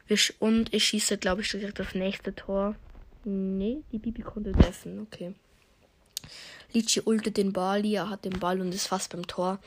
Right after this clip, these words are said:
Das sollten wir eigentlich gewonnen haben. Okay, scheinbar doch nicht. Er hat geschossen, verfehlt. Der Mortis wurde von der Bibi zurückgekickt.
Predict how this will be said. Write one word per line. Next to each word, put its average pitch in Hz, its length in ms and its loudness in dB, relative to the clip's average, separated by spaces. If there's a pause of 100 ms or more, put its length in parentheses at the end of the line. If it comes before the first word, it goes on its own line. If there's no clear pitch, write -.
(380)
Das 208 180 6
sollten 226 360 4
wir 196 80 2
eigentlich 180 380 -2
gewonnen 180 380 -2
haben. 202 400 0 (2750)
Okay, 214 420 2
scheinbar 196 360 -2
doch 214 360 -2
nicht. 247 440 2
Er 202 80 0
hat - 140 -6
geschossen, 214 640 0
verfehlt. 226 760 0
Der 202 100 0
Mortis 196 420 0
wurde 202 140 0
von 196 140 0
der 190 80 0
Bibi 196 240 -2
zurückgekickt. - 760 -4